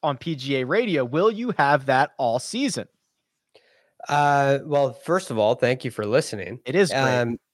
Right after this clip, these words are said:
Speaker 2: I have really enjoyed doing that. It's, it's very, it's very much like what we do here. You know, I love it, getting a chance to talk about golf any chance I get. So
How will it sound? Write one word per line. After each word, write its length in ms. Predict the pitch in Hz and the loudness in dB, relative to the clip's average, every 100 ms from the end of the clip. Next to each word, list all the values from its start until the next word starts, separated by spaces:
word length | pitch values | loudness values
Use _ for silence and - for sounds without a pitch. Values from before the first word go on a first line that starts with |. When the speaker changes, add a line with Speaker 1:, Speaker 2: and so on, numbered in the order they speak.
| _ _ _ _ - | _ _ _ _ -4
Speaker 2:
I 400 | 127 127 127 131 | 0 2 2 0
have 260 | 127 131 120 | -2 -2 0
really 300 | 139 156 139 | 0 2 2
enjoyed 420 | 123 117 117 110 | 2 2 0 2
doing 240 | 107 104 92 | 0 0 0
that. 280 | 90 101 - | -2 -4 -4
It's, 380 | 117 - - - - _ - | -6 -6 -14 -16 -20 _ 0
it's 200 | 156 165 | 2 4
very, 380 | 190 190 170 | 4 2 2
it's 200 | 156 151 | 2 0
very 260 | 156 180 170 | 0 2 4
much 220 | 160 151 | 4 4
like 200 | 139 123 | 2 2
what 120 | 135 | 2
we 100 | 127 | 2
do 160 | 123 117 | 2 0
here. 340 | 117 117 87 80 | 2 2 0 0
You 120 | 101 | -2
know, 140 | 98 | -2
I 100 | 92 | -2
love 300 | 101 107 101 | 2 2 0
it, 120 | - | -2
getting 220 | - 82 95 | 0 0 -2
a 60 | |
chance 320 | 92 107 104 | -6 -6 -6
to 80 | - | -8
talk 260 | - 101 104 | -6 -4 -4
about 320 | 98 95 - _ _ _ - | -4 -6 -6 _ _ _ 2
golf 320 | 107 107 - | 4 4 4
any 180 | 104 98 | 2 2
chance 320 | - 95 95 | 0 -2 -2
I 80 | 95 | -4
get. 300 | 87 78 - | -4 -6 -8
So 380 | - 113 104 | -4 -2 -2